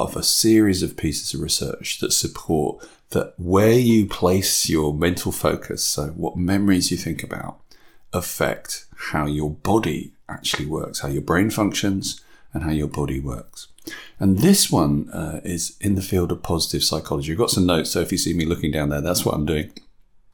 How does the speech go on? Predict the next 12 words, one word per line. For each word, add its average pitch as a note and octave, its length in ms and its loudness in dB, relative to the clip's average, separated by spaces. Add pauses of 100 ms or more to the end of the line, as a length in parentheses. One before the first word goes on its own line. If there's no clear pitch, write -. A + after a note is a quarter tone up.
(380)
if - 100 -12
you're D2 120 0
watching - 240 -4
the C2+ 60 -8
video. C#2 260 -8 (920)
Um, A2 400 2 (1500)
positive D3+ 300 0
psychology A2 640 4
is, D2+ 140 0
is - 520 -4
an F#2 180 -4
offshoot F#2 640 2